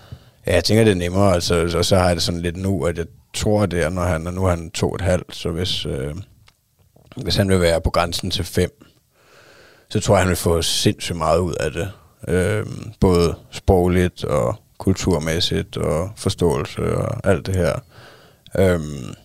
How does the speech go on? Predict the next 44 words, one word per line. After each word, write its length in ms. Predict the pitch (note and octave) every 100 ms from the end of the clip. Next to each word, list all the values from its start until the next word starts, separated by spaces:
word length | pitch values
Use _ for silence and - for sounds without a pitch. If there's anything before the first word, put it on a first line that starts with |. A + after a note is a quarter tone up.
| -
men 100 | F#2
ja, 120 | F2+
det 120 | F2+ G2+
er 40 |
jo 20 |
en 60 | G2
spændende 300 | - G2+ A2
proces. 500 | F#2 E2+ F#2 F#2+ -
Øh, 140 | G2 F2
det 180 | E2
vil 100 | F2
også 260 | D#2 D#2+ -
helt 120 | F2+
sikkert 240 | D#2 E2 E2
være 100 | E2+
noget, 180 | E2 F2
jeg 120 | E2+
vil 160 | F2+ F2 -
komme 200 | - F#2+
til 120 | -
at 140 | F2 E2+
snakke 300 | F2 G2+ - -
mere 260 | - G2 G2
om 120 | F2
i 40 |
fremtiden, 580 | - E2+ F#2+ - G2 F2
fordi 260 | G#2 F2+ F2
det 180 | G2 E2+
vil 60 |
jo 140 | D#2+ D#2
være 220 | D2 C#2
en, 200 | C2 G#1
øh, 220 | G#1 F#2+ - _ - - - - - - _ _ _ _ _ _ _ -
det 100 | A#2
her, 140 | F2+
det 80 | D#2
er 40 | F#2
jo 180 | F2 F#2
helt 280 | F#2+ F#2+
i 60 | F2
starten 540 | - F2 - - F#2+
af 140 | G2+ G2+
tankeprocessen. 880 | - F#2+ F#2 A2 G2+ F#2+ G2 G2 G#2 - -
Øhm, 440 | F#2+ F#2 F#2 G2